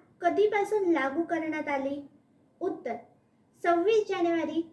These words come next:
एकोणावीसशे पन्नास पासून राज्यघटना लागू करण्यात आली.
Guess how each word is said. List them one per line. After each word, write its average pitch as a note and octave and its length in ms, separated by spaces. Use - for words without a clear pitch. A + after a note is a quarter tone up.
एकोणावीसशे D#4+ 600
पन्नास D#4 560
पासून E4 380
राज्यघटना C#4+ 760
लागू C#4+ 320
करण्यात B3 420
आली. A#3 240